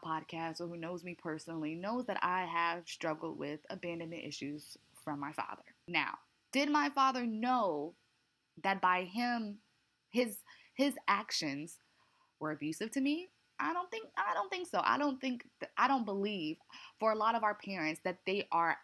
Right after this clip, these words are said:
actually aware that what they're doing is abusive. A lot of this is learned habits from generations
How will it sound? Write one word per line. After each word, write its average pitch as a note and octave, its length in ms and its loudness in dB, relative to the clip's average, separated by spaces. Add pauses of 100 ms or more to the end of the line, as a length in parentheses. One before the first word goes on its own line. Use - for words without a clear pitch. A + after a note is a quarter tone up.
actually G#3 460 2
aware F3 480 -2
that D3+ 140 0 (120)
what G3+ 180 0
they're F#3+ 120 -2
doing F3+ 280 -4
is E3+ 220 -4
abusive. G#3 400 -4
A D#3+ 80 0
lot F3+ 320 2
of A3+ 120 -6
this F3+ 200 -2
is D3+ 140 -6
learned F3+ 480 -2
habits E3+ 420 -4
from D#3+ 180 -8
generations E3+ 680 -4